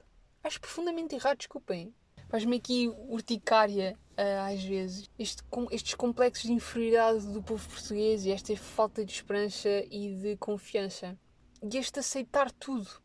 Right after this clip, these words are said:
sabem? Porque já nos estamos a cagar. Acorda! Acorda! Acorda, povo! Ô, povão! Tens-me imenso fazer isto, sabe? Se o povo português fosse uma pessoa, eu tava a abaná-lo. Ó, povão! Acorda!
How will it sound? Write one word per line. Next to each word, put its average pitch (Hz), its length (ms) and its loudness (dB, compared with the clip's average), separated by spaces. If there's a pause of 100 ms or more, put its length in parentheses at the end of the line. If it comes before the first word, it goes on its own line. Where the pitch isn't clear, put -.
(120)
sabem? 214 500 2
Porque 226 280 -6
já 262 100 4
nos 247 120 -2
estamos 233 320 0
a 226 80 4
cagar. 208 360 -4 (960)
Acorda! 302 560 10 (800)
Acorda! 349 720 10 (480)
Acorda, 453 360 6
povo! 233 680 12
Ô, 480 120 12
povão! 330 680 12 (380)
Tens-me 277 300 4
imenso 269 260 4
fazer 254 200 4
isto, 240 160 0
sabe? 214 240 6
Se - 200 -2
o 240 40 -2
povo 339 260 4
português 277 360 4
fosse 269 260 0
uma 277 160 6
pessoa, 240 540 4 (240)
eu - 80 -6
tava 294 260 12
a 294 40 12
abaná-lo. 269 520 10 (360)
Ó, 302 100 12
povão! 381 560 12 (220)
Acorda! 427 720 12